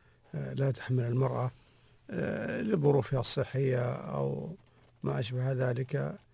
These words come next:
أو لكثرة العيال وعدم قدرتها على التربية، فتنظمها، فتنظمه بمعنى أن تجعله مرتبا. هذا لا حرج فيه، لأنه، آه، مثل العزل الذي أقره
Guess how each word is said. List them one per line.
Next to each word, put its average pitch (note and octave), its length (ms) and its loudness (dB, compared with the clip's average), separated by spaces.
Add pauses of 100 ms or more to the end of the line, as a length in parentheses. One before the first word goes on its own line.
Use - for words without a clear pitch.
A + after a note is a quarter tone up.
(240)
أو C3+ 80 2
لكثرة C3 480 2
العيال B2 480 0
وعدم A#2 260 -2
قدرتها A#2+ 480 0
على A#2+ 140 -4
التربية، A#2 580 -2 (520)
فتنظمها، C#3 1000 2 (340)
فتنظمه C#3 800 2 (540)
بمعنى B2+ 360 2
أن C3 180 0
تجعله C3 720 0
مرتبا. C3 600 2 (540)
هذا F#3+ 260 2
لا G3+ 120 4
حرج C3+ 300 2
فيه، C3 240 0
لأنه، G#3+ 640 2 (600)
آه، - 260 2
مثل D#3+ 580 8 (160)
العزل C#3 380 6
الذي C#3 600 2
أقره C3 680 0